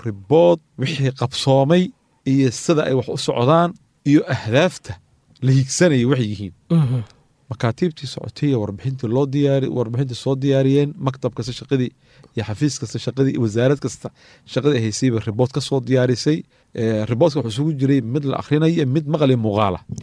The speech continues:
Speaker 2: Waa tahay,
Speaker 1: Oo
Speaker 2: haddaan kaa dhex
Speaker 1: projector
Speaker 2: galo.
Speaker 1: ah. Marka, qiimeyntii weeye. Axmed report-kaas markaan u socday,
Speaker 2: Mhm.
Speaker 1: marna ma dhegeysanin. Marna dheg jalaq uma siinin warkaas.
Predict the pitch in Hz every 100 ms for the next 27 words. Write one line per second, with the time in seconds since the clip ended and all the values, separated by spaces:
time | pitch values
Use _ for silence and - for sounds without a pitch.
0 | - 156 135 - 123 143 - 175 - 214
1 | 175 139 90 - - - - 190 - 117
2 | - - 139 143 190 180 127 101 92 85
3 | _ _ 180 - 151 127 - 131 117 107
4 | 185 - - 101 95 - 151 160 127 120
5 | 156 - - 202 120 104 104 - _ _
6 | 160 143 131 170 131 127 98 92 92 -
7 | - - - _ _ - 113 139 180 156
8 | 147 117 117 110 101 - 95 98 95 -